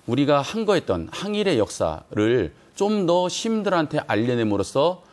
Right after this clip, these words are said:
어, 수치의 그 역사만 있는 것이 아니라 이런 자랑스러운 역사도 있다는 것들을 좀 알려줌으로써 좀 자긍심을, 어, 고취시킬 필요가 있다. 군산을 보면은, 어, 한-, 한남, 한강 그 이남에서 최초 일었던 삼오 만세 운동이 있었고요.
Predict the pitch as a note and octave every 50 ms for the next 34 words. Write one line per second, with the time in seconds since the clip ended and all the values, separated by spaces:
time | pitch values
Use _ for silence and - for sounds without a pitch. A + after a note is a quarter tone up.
0 | _ _ - G#2 G2 G2 F#2+ F#2+ F#2+ F#2+ - - - - - - - - A3+ A3
1 | G#3+ G#3 G#3 G3+ G3+ G3+ F#3+ - - - - A2 A#2 - D3+ B2+ A2+ G2+ G#2 G#2
2 | G2 F2 - F2+ E2+ F#2+ C#3 C#3+ F#2 D#2 - _ _ - A2 A#2 C#3 C#3+ D3+ D3+
3 | D3 - - A2 A2+ B2 C#3+ C3+ C#3+ D3+ B2+ G#2+ G#2 - - A2 G2 F#2 F2+ -
4 | G#2+ F#2+ F2+ F2 G#2+ A#2+ B2+ B2+ - - - - - - A2+ G#2 G2 G2+ A2+ A#2+
5 | A2 A2 G#2+ G2 F#2+ F#2 - - C#3 D3+ D#3+ D#3+ - - - G#2 F#2+ - - -
6 | A2 C#3 D#3 C#3+ - C3 A2 F#2+ E2+ D#2 - - _ - G2 F#2 F2+ F2 E2 -
7 | - A#2+ A2 C#3+ B2+ - - G2 - C#3 D3 G2 F2 E2+ - - D#2+ D#2 D#2 D#2+
8 | D#2+ - - - - - - - _ - - D3 D#3 E3+ E3 D#3 C3+ C3+ C3+ C3
9 | B2+ B2 C3+ C#3+ D3 C#3+ - - - - - - _ _ G#2+ G#2+ G#2 G2+ G#2 G#2
10 | G#2 G#2 - - G3 G3 E3+ - - - - E3+ F#3 F3 E3+ D#3 C3 A2 G2 -
11 | - _ _ _ _ _ _ _ _ _ _ _ - - E3+ F#3 E3+ E3 D3+ B2
12 | - A2+ A2 G#2+ G#2+ G2+ G2 F#2+ F#2 F#2+ - _ - - - A2 A#2 B2+ A#2 A2+
13 | G2 E2+ A2+ A#2 - - G#3+ - - C3+ A2 G#2+ G2+ - C3 C3+ C3+ - F3 F3+
14 | E3+ A2 F#2+ F#2+ G2+ - G#2 G2 F#2+ F2+ F2 E2+ - F2 E2 - E2+ F2 -